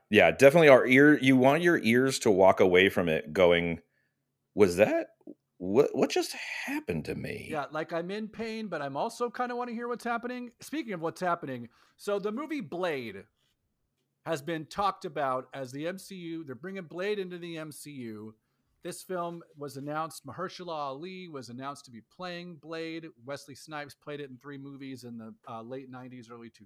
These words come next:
Speaker 2: thousands. They were all set to go with the whole of the director, um, Bassem Tariq. They were set to start shooting this month in Atlanta. And then, uh, in September,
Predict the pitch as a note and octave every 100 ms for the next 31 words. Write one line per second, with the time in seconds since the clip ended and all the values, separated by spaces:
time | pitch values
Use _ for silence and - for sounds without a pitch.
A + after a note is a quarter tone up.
0 | _ F#3 F3 D#3 E3 D#3+ D3 - _ _
1 | _ _ C3+ C3+ B2 D3 D#3 D#3+ D#3+ -
2 | E3+ D3 - C3+ D3 D#3 D#3 D3+ D#3 D3+
3 | C#3 C#3 C3 - A#2 D#3 D3+ C#3+ A#2 A2+
4 | A2 G#2+ G#2+ F#3+ G#3+ - G#3 G3 G3+ G3+
5 | B2+ A#2 A2 C3 C#3 - D3 - C#3 C#3
6 | E3 F3 - _ _ _ _ D#3 D#3 D3+
7 | C#3 C3+ C3 - - G3+ F3 - - F3+
8 | C#3+ - - G#3+ C#4+ C#4+ G#3+ B2+ A3 A3
9 | D3+ D#3 C#4 C4+ _ _ _ _ _ -
10 | E3 C#3+ A2 C#3 G#3 A3 C4 C#4+ - _
11 | _ _ _ _ - C#3 C#3+ D3 C#3+ C#3
12 | C3+ _ _ - C3+ B2+ B2+ C3+ C3+ -
13 | B2+ - F#3 G3 G#3+ G#3+ G#3+